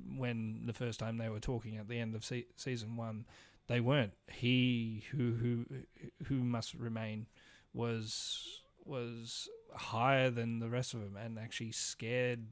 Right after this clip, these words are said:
Loki to death about, "Well, you think I'm bad? There's a whole plethora of people that's coming out." And then Loki, then Loki decides, it's like, "Okay, well, this is going to happen then. Uh,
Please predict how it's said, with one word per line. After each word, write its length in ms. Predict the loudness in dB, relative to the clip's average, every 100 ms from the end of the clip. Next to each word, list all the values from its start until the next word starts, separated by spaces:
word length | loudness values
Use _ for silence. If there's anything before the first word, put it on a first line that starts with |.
| -14 -8
Loki 540 | -2 0 0 0 0
to 100 | 0
death 300 | 2 2 2
about, 280 | 2 2 2 -2 -20 -16 0
"Well, 220 | 4 6
you 80 | 6
think 200 | 4 4
I'm 240 | 6 6
bad? 300 | 4 2 0 -10 -20 -20 -16 -8
There's 180 | -6
a 100 | -6 -8
whole 260 | 4 6 8
plethora 520 | 10 10 10 8 8
of 180 | 6 -2
people 320 | -6 -6 -8
that's 180 | -10 -12
coming 260 | -12 -12 -10
out." 140 | -12 -8
And 160 | -2 2
then 260 | 2 2
Loki, 400 | 0 -2 -2 -6 -6 -18 _ -16 -6
then 220 | -4 -2
Loki 400 | -2 -2 -2 -4
decides, 460 | -4 -4 -4 -4
it's 140 | -6 -6
like, 160 | -6 -6 -8 -8
"Okay, 440 | -6 -4 -2 -2 -6 _ _ _ _ -6
well, 320 | -2 -2 -4 -12 _ -18
this 720 | -14 -10 -8 -6 6 10 10
is 80 | 8
going 240 | -4 -6
to 80 | -6
happen 260 | -8 -8 -10
then. 1400 | -12 -16 -20 _ _ _ -20 -20 -20 -20 _ _ -16 -12
Uh, 300 | -10 -10 -12